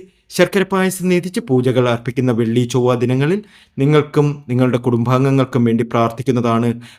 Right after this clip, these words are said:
പൂജകൾ ചെയ്യുന്നതാണ്. നിങ്ങൾ ചെയ്യേണ്ടത് ഇത്രമാത്രം. നിങ്ങളുടെ പേരും ജന്മനക്ഷത്രവും കമന്റ് ബോക്സിൽ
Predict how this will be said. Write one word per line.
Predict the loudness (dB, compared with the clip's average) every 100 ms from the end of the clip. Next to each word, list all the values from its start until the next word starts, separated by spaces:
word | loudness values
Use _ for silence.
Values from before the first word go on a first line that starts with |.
| _
പൂജകൾ | 2 4 4 2 0
ചെയ്യുന്നതാണ്. | 2 2 4 2 0 -2 -8 -20 -6
നിങ്ങൾ | 0 0
ചെയ്യേണ്ടത് | 4 4 4 2 -2
ഇത്രമാത്രം. | 0 0 0 -2 -2
നിങ്ങളുടെ | 0 0 0
പേരും | 0 2 4 2 0
ജന്മനക്ഷത്രവും | 0 0 0 -2 -4 -4 -2 -2
കമന്റ് | -2 0
ബോക്സിൽ | 0 -2 0 -2